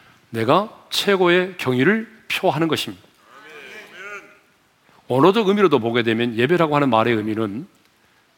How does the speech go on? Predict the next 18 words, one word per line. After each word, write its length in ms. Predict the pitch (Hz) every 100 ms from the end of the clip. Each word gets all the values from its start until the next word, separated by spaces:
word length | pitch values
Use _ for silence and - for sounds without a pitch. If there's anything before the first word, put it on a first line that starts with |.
| _ _ -
그분 240 | 175 180
앞에 220 | 160 160
나아가 380 | 147 113 113 123 131 -
엎드려 520 | 165 - - 180 175
절을 420 | - - 180 170
하고 300 | 120 120 123 -
입을 260 | 147 143 190
맞추다라고 680 | 127 110 - 131 117 123 117
하는 140 | 127
의미입니다. 380 | 120 123 104 95 - _ _ _ _ - - - - _ - - _ _ - - _ -
예배라고 400 | 123 180 202 196
하는 120 | 202
것은 380 | 190 180 190 180
단순히 600 | - 123 170 123 165 - _ _ _ _ _ _ _ -
우리가 200 | 156 156
주님의 300 | 151 160 156
십자가의 720 | - - 175 151 156 180 220 - - _ _
죽으심과 720 | - 143 143 147 143 147 214